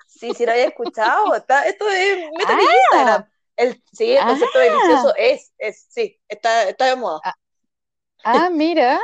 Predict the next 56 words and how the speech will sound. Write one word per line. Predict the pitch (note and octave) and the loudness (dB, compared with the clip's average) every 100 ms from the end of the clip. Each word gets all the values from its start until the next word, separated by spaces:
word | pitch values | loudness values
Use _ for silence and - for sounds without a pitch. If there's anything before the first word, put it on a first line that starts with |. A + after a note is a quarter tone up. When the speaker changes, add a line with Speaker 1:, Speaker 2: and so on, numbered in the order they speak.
| B4+ D#4+ | -6 -12
Speaker 2:
mira, | D#4 C#4+ D4 | -4 -4 -2
no, | C#4 | 0
Speaker 1:
Sí, | C4 | 0
Speaker 2:
no | C4+ | -2
tenía | C#4 C#4+ | -2 0
Speaker 1:
sí. | C#4+ | 2
Speaker 2:
idea. | A3+ G3+ | 2 0
Podríamos | A#3 D4+ G#4+ | 0 0 0
hacer | G#4+ | 0
un | G#4 | 0
programa | F4+ C4 C4+ F#4 | 0 0 0 0
de | A4+ | 0
eso, | - D#4+ | -2 -4
de | |
los | C4+ A#3+ | -2 -2
nuevos | C4+ D4 | -4 -4
conceptos, | C#4+ G#3 G#3+ F3 - _ _ _ | -2 0 -2 -4 -10 _ _ _
porque | A3+ G#3+ | -12 -4
hay | A3 | -4
Speaker 1:
<laughs> | |
Speaker 2:
muchos | G#3+ C#4 E4+ | 0 -2 -2
que | G4 | -2
no | G4 | 0
Speaker 1:
Puede | |
Speaker 2:
sé, | C#5 - | 2 0
¿no? | D#4 F3+ - | -2 -4 -4
<laughs> | C4 C#4+ - A#3+ D4 B3+ A#3+ - B3+ - A3+ - - | -4 -4 -4 -4 -6 -8 -12 -8 -8 -8 -12 -12 -2
Speaker 1:
El | C4 C4+ A#3 | 2 2 2
delicioso. | D#4+ G4 G#4 - | 0 2 2 0
Speaker 2:
Sí, | G#3+ F3+ F#3 | -4 -4 -4
sí. | E3 F3+ - _ _ _ _ _ _ _ - | -8 -10 -12 _ _ _ _ _ _ _ -4
Speaker 1:
La | A3 | -4
Speaker 2:
Mira, | |
Speaker 1:
zona. | B3 G3+ A3+ G#3 - | -2 0 2 0 -2
Speaker 2:
sí, | B3+ | -4
es | B3+ | -4
que, | D4 | -4
¿sabes | D4+ C4+ - | -2 -2 -2
qué? | E4 A#4+ G4 | 0 2 0
Eso, | G4+ G#4 - | -2 -2 -2
es | E4+ | -4
que | E4+ | -4
si | - | -2
por | D4 | -2
eso | F#4+ B4 | -2 2
te | |
digo | A4+ C5+ | 4 4
que | A4 | 2
nos | F#4+ | 0
estamos | G#4 A4 | 0 -2
transformando | A#4 F#4 E4+ G4+ | -2 -2 -2 -4
como | A4 A4+ | -6 -4
en | F#4 | -4
un | C#4 _ | -6 _
pueblo, | C#4 A4 G4 | 0 2 2
porque | D4 C4+ | 0 -2